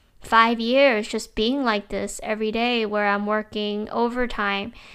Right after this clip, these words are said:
And no, like, for anyone who's <laughs> questioning, or maybe not questioning, you know, like, am I just not working wisely? I,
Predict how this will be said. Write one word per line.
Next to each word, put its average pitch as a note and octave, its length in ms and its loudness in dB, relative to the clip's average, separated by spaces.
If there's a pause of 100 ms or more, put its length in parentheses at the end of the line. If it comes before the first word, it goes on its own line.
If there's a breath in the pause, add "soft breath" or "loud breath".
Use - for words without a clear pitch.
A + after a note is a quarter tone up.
(120)
And A3 220 0
no, A#3 340 6
like, G3+ 220 2
for - 120 -2
anyone A3+ 440 0
who's G#3+ 240 -6
<laughs> - 120 -12
questioning, A3+ 600 -2
or A3 160 0
maybe D#4 300 2
not A3 280 2
questioning, G#3 680 -4 (440 loud breath)
you A3+ 160 0
know, G#3 300 2
like, G3+ 440 -2 (560)
am A3+ 160 2
I G#3+ 120 6
just G#3 520 -4 (100)
not G#3 360 2 (280)
working A3+ 680 0
wisely? G#3 760 0
I, G#3+ 420 0